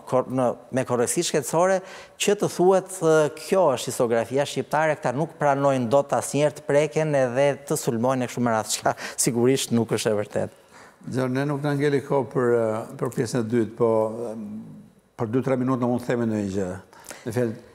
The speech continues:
Speaker 2: cilat janë gjërat që
Speaker 1: Ë,
Speaker 2: nuk e la rahat e pjesë e dytë, që se ka pas?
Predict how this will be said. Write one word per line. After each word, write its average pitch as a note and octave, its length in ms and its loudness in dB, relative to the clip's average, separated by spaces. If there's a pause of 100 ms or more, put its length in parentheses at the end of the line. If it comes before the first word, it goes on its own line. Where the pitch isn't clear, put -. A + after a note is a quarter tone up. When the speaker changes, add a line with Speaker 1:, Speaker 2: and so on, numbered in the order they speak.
(260)
Speaker 2:
cilat B2+ 240 0
janë B2+ 180 0
gjërat B2 320 2
që B2 180 2 (1400)
Speaker 1:
Ë, C#3 260 4
Speaker 2:
nuk B2+ 160 0
e B2+ 40 2
la B2+ 120 4
rahat B2 240 2
e A#2+ 80 0
pjesë A#2 200 -2
e G#2 40 -2
dytë, B2 240 -4
që A2+ 120 -2
se A2+ 120 -2
ka A2 80 2
pas? A#2+ 220 -2